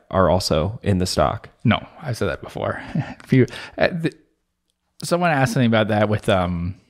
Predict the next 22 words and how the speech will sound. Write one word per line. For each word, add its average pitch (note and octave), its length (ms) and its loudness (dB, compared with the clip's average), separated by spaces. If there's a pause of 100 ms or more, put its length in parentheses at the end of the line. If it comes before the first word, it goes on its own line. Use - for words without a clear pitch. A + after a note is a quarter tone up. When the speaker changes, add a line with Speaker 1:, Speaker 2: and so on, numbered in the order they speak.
(500)
Speaker 1:
Like, A#2 120 2
Speaker 2:
the A#2 60 4
Speaker 1:
to G3 160 0
the D3 100 2
core, A2 360 0
I G2+ 40 4
believe E2+ 300 0
that. - 80 -2
Speaker 2:
There D3+ 120 2
was D3+ 180 2
a B2+ 300 0
issue, D3+ 380 2
there D3 120 0
was D3 120 2
a C3+ 60 4
thing D#3 280 2
where B2+ 100 4
Goldman B2 380 2
Sachs G#2+ 300 0
had A2 120 -4
sold G#2+ 320 -2 (180)
s-, - 200 -20